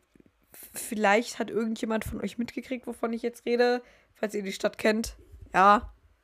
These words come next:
Kenner sie jetzt halt, tut mir jetzt auch leid. Aber der Club der Toten Dichter, Freunde, ich liebe den Film. Ich habe ihn nur einmal auf Englisch geguckt und, glaub ich, ein paar Ausschnitte auf Deutsch gesehen. Ich weiß es aber nicht mehr genau.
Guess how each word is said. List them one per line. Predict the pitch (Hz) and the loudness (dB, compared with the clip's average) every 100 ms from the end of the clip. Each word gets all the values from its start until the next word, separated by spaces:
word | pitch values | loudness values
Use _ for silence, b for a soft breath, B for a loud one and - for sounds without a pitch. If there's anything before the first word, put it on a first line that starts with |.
| _ | _
Kenner | - 202 208 | -4 0 2
sie | 202 | 2
jetzt | 196 - | 0 4
halt, | 196 196 - b b | 6 6 4 b b
tut | - 185 | -6 -2
mir | 180 | -2
jetzt | - | 2
auch | 202 202 | 2 4
leid. | 214 208 - B B B _ | 4 2 -4 B B B _
Aber | - 208 269 302 - | 0 6 6 6 2
der | 208 | -6
Club | 233 220 | -4 -2
der | 208 | -4
Toten | 202 190 | -4 -10
Dichter, | 180 180 196 | -10 -10 -12
Freunde, | - 202 202 233 269 b b b | -6 -2 -2 -2 -6 b b b
ich | 233 - | -12 -8
liebe | 226 277 320 | -4 -2 0
den | 311 302 | -2 -4
Film. | - 190 202 233 | -4 0 0 0
Ich | 226 | -2
habe | 233 254 | -4 -2
ihn | 262 277 b b b b - | -4 -6 b b b b -4
nur | 226 247 | 0 0
einmal | - 202 247 262 | 0 -2 0 0
auf | 240 | -2
Englisch | - 208 220 233 | -4 -4 -2 -4
geguckt | 262 247 269 277 - - b b b - | -4 -4 -2 -2 -6 -20 b b b -6
und, | 214 - | -6 -2
glaub | 220 208 | 0 0
ich, | 220 | -2
ein | |
paar | 208 226 - | -6 -4 -2
Ausschnitte | 190 233 - 330 320 311 | 0 -2 -4 -4 0 0
auf | 302 | 2
Deutsch | 294 285 277 | 0 0 -2
gesehen. | 269 247 247 | -8 -4 -2
Ich | 226 | -2
weiß | - 190 | -2 -2
es | 208 233 | -2 -4
aber | 226 | -4
nicht | 226 220 | -4 -2
mehr | 226 | -2
genau. | 220 226 233 | 0 2 2